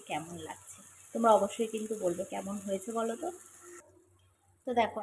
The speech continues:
একদম ডান হয়ে গেছে। আমি গ্যাসটা একটু আস্তে করে দিয়েছিলাম, এখন এই যে একদম পুরো কমপ্লিট। সামান্য অল্প যেরকম বলেছিলাম তোমাদেরকে, একটু জল দিয়েছিলাম। দেখতেই, বুঝতেই পারছো দেখে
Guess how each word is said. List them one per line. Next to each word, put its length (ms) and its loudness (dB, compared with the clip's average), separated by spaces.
একদম 260 4
ডান 160 6
হয়ে 260 2
গেছে। 260 0
আমি 200 0
গ্যাসটা 360 2
একটু 200 -14
আস্তে 300 0
করে 140 4
দিয়েছিলাম, 540 2
এখন 260 -4
এই 80 -4
যে 100 -8
একদম 240 0
পুরো 220 0
কমপ্লিট। 360 0
সামান্য 300 8
অল্প 140 0
যেরকম 300 2
বলেছিলাম 460 0
তোমাদেরকে, 400 -4
একটু 140 -10
জল 160 0
দিয়েছিলাম। 420 -8
দেখতেই, 400 -10
বুঝতেই 400 -4
পারছো 260 -4
দেখে 200 -6